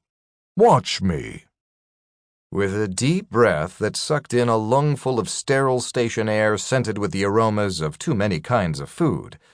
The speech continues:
Rykub closed his eyes. Without being instructed, he pictured Cedric using the image from his datapad, since it was the only way he knew how to identify the wizard. In just moments, he began to feel a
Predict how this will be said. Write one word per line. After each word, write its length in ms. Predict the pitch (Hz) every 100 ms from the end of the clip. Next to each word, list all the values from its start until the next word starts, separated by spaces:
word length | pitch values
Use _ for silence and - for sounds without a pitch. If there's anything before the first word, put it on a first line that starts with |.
| _ _ _ _ _ -
Rykub 640 | 120 135 - 113 113 107
closed 520 | - 113 113 113 107
his 180 | 92 87
eyes. 640 | 85 73 58 57 - - - _ _ _ _ _ _ _ _ _ -
Without 400 | 117 139 170 170
being 280 | 156 170 165
instructed, 600 | 160 - 127 95 123 123
he 160 | 143
pictured 540 | 151 175 170 98 85 78
Cedric 580 | - 104 80 80 80 -
using 440 | 117 143 123 110
the 180 | 101 110
image 300 | 110 90 -
from 140 | 95 90
his 120 | 82
datapad, 760 | 113 131 113 95 69 53 50 -
since 340 | - 113 80 82
it 140 | 76
was 140 | 78
the 120 | 85 104
only 260 | 92 76
way 220 | 78 90
he 140 | 78 82
knew 300 | 82 98 76
how 180 | 78 76
to 160 | 80
identify 580 | 78 78 147 - 92 76
the 80 | 73
wizard. 460 | 76 69 60 - - _ _ _ _
In 160 | 151 127
just 300 | 127 185 -
moments, 520 | 139 147 104 64 - - _
he 80 | 135
began 320 | 135 127 156
to 100 | 156
feel 360 | - 143 143
a 100 | 135